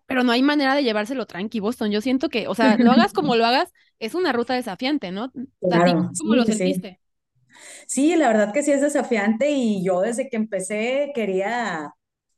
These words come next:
Speaker 2: aventarme como si estuviera en tobogán de bajada, pero dije, "No, me tengo que controlar, porque si no me va a pasar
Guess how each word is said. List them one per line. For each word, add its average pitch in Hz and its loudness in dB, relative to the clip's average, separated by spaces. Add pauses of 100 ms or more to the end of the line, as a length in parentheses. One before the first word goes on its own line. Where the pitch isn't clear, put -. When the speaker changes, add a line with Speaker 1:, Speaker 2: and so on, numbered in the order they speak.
(100)
Speaker 2:
aventarme 196 -2 (260)
como 214 2
si 214 2
estuviera 202 0
en 196 -4
tobogán 196 -2
de 247 -2
bajada, 220 -6
pero 190 -6
dije, 185 -4
"No, 170 -2
me 170 -2
tengo 180 -2
que 226 -8
controlar, 269 -2
porque 214 -6
si 180 -8
no 240 -2
me 285 0
va 185 -2
a 180 -8
pasar 214 -6